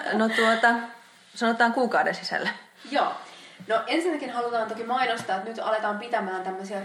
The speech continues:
Speaker 2: Filia-iltoja, Filia-päiviä, eli tämmöisiä tapahtumia, missä sitten puhutaan, puhutaan tärkeistä aiheista ja, ja nyt on tulossa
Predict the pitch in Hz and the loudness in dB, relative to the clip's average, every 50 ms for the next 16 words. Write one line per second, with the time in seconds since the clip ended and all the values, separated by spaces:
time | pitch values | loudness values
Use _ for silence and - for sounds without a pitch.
0 | - - - 226 202 185 175 180 - 185 185 180 180 185 185 226 233 240 233 233 | -2 0 0 2 2 0 -2 -4 -4 -6 -4 -4 -2 -2 -2 -2 -2 -2 -2 -2
1 | 233 220 208 202 196 196 - 185 190 185 190 202 202 226 233 226 220 214 220 214 | -6 -6 -6 -6 -4 -4 -4 -4 -2 -2 -4 -6 -6 -6 -6 -4 -4 -4 -6 -8
2 | 208 208 202 202 202 202 - - 196 202 - - - - - - - - - - | -10 -10 -10 -10 -12 -12 -12 -12 -12 -12 -12 -16 -20 -20 -20 -20 -20 -20 -8 -2
3 | - 320 320 349 - - - 294 247 226 220 220 220 220 220 - - 226 208 220 | 0 4 4 4 4 2 0 -6 -6 -2 -2 -2 -2 -2 -4 -6 -6 -6 -8 -8
4 | - 220 202 - - 226 202 208 202 208 190 185 185 185 185 - - - - - | -8 -8 -8 -6 -6 -6 -6 -4 -2 0 0 0 0 -2 -6 -10 -14 -16 -16 -12
5 | - - - 240 233 220 226 214 196 190 185 - - - - - 214 202 208 208 | -10 -8 -6 -6 -6 -4 -2 0 0 0 0 -2 -4 -6 -4 -4 -2 -2 -2 -4
6 | 196 - - 160 190 196 190 190 190 170 190 - - - 170 165 170 165 165 151 | -6 -6 -4 -4 -4 -4 -4 -4 -6 -6 -8 -8 -6 -6 -6 -4 -4 -6 -8 -8
7 | - - - - 170 165 160 165 160 156 - - - - - 190 180 185 - 165 | -12 -14 -16 -16 -12 -10 -8 -8 -8 -8 -10 -14 -18 -18 -16 -14 -12 -10 -10 -10
8 | 160 160 147 - 170 - - - - - | -10 -8 -8 -8 -8 -8 -6 -4 -4 -4